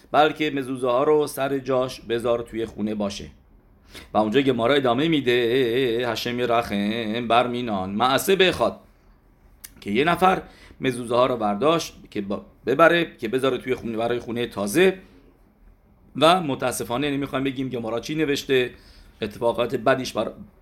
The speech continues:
خیلی برمینان براش رخ داد، به خولو به خولو. پس، اه،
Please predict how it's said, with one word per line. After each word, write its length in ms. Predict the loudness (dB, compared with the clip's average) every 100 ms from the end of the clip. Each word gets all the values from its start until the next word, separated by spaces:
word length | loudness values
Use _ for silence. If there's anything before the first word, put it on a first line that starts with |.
| -18
خیلی 340 | -8 -8 -8 -12 -16 -12 -4
برمینان 640 | -4 -2 0 2 2 -4 -6
براش 320 | -4 -4 -6 -4
رخ 260 | -6 -4
داد، 280 | -4 -4 -6 -16 -20 _ _ -20 _ -20 -20 _ _
به 80 | -10
خولو 260 | -2 2 2
به 80 |
خولو. 200 | 0 -6 -14 -20 _ _ _ _ _ -20 -14 0
پس، 320 | 2 2 -6 _ _ _ _ _ _ _ 0
اه، 300 | 4 4